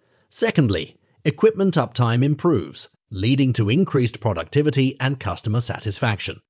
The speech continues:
Thirdly, a proactive maintenance strategy ensures a safer work environment, as potential hazards are identified and addressed before accidents occur. Lastly, the data collected by C M M S software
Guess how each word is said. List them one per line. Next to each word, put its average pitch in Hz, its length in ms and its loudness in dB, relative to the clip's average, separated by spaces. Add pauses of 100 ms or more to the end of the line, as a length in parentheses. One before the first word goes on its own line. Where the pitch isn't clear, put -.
(380)
Thirdly, 110 560 -2 (400)
a 98 60 -6
proactive 135 640 -2
maintenance 113 540 0
strategy 98 680 -4
ensures 135 580 0
a 139 60 0
safer 180 460 0
work 90 280 -2
environment, 85 600 -6 (520)
as 92 160 -6
potential 101 540 -4
hazards 120 400 -2
are 90 120 -2
identified 110 800 -2
and 139 160 -2
addressed 175 520 0 (260)
before 147 560 2
accidents 98 560 -4
occur. 98 460 -6 (500)
Lastly, 113 600 -2 (500)
the 117 120 2
data 143 360 0
collected 110 460 -2
by 76 180 -8
C 143 300 0
M 117 120 0
M 98 140 0
S 92 160 -4
software 107 600 0